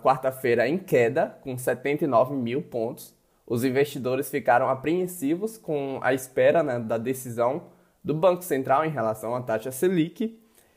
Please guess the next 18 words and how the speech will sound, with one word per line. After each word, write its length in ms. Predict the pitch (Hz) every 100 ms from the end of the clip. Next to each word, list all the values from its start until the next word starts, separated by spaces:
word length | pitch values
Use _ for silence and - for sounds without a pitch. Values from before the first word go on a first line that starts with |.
| _
e 180 | - 185
com 320 | 180 220 214
a 60 | 202
revisão 580 | 214 220 214 214 196 190
da 140 | 185
perspectiva 1040 | 180 214 220 - 180 - - 143 156 208 311 -
da 140 | - 139
nota 340 | 147 156 175
do 200 | 160 151
Brasil 580 | 147 147 151 123 127 - - _
pra 140 | - 175
negativa 720 | 165 180 185 196 - 165 165
na 140 | 165
agência 420 | 160 151 156 175 151
de 100 | 147
classificação 680 | 151 156 - 160 156 127 127
de 100 | 139
risco. 500 | 160 113 - -